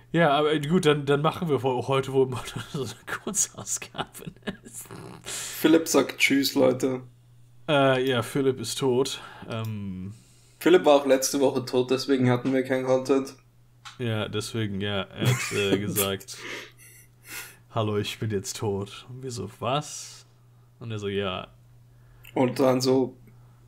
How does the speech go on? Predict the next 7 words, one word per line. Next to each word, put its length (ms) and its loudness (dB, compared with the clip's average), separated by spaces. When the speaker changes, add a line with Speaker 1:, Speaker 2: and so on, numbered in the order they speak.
Speaker 2:
„Nächste 420 4
Woche 340 4
gut?“ 300 4
Und 140 0
er 80 4
so, 140 4
„Ja.“ 500 4